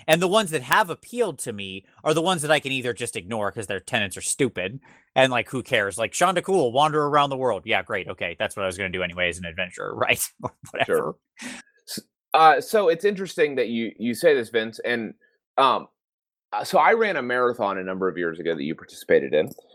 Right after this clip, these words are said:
Speaker 2: um, where you played a atheist druid. Uh, I'm
Speaker 1: <laughs> I
Speaker 2: assuming
Speaker 1: did, yes.
Speaker 2: you, you remember this.
Speaker 1: Uh-huh.
Speaker 2: Um, and so it, so to set this up for the, the rest of the, uh, the audience, this was like a Paladin in Hell style game. Um, and everybody,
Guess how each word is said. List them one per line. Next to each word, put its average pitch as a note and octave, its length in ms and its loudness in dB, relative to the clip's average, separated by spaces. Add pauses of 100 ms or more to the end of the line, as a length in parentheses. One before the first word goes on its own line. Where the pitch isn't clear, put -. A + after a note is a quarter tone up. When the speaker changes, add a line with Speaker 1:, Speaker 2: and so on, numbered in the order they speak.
(200)
Speaker 2:
um, G#2+ 320 6 (140)
where C3 260 0
you B2+ 240 -2
played A#2+ 380 2
a G#2 320 2
atheist G#2+ 540 -6
druid. D#2+ 340 -6 (560)
Uh, F2+ 280 2
I'm - 80 -4
Speaker 1:
<laughs> - 120 2
I F3 40 8
Speaker 2:
assuming E3 300 2
Speaker 1:
did, - 120 -8
yes. C3+ 540 -10 (120)
Speaker 2:
you, B2+ 320 2
you B2 160 0
remember G#2 380 -2
this. E2 260 -2 (240)
Speaker 1:
Uh-huh. G#2 220 -2
Speaker 2:
Um, B2+ 400 6
and D3+ 180 0
so D#3 200 2
it, C#3 320 -4
so D3 260 2
to C#3+ 160 0
set C#3+ 240 0
this C3+ 160 -4
up A2+ 160 -2
for G#2+ 160 0
the, F#2 280 -2
the G2 100 2
rest G2+ 220 2
of F#2 60 -8
the, F2 140 2
uh, A1+ 140 2
the - 100 4
audience, F2+ 400 4
this B2+ 140 -12
was C3+ 100 -8
like A#2 200 0
a G2 100 0
Paladin G#2 500 2
in E2+ 140 -6
Hell E2+ 400 0
style C#2+ 480 0
game. B1+ 340 -6 (500)
Um, G2 260 8
and G#2+ 140 2
everybody, G#2 680 2